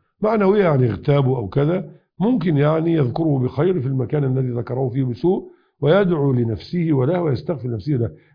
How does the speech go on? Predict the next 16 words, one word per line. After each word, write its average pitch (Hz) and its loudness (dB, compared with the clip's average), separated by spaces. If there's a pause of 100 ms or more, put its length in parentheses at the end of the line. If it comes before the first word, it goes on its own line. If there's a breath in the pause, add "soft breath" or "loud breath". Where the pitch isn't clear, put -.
أما 196 6
عليه 185 6
فلوس 208 6 (360)
بده 160 4
يردها 185 4
أو 190 0 (200)
صاحب 135 -2
الحق - -6
يسامحه. 123 -6 (640)
أي 135 4
نعم، 92 -4
والله 113 -4
أعلم 98 -8
في 104 -10
هذا. 113 -4 (680)
نعم. 127 0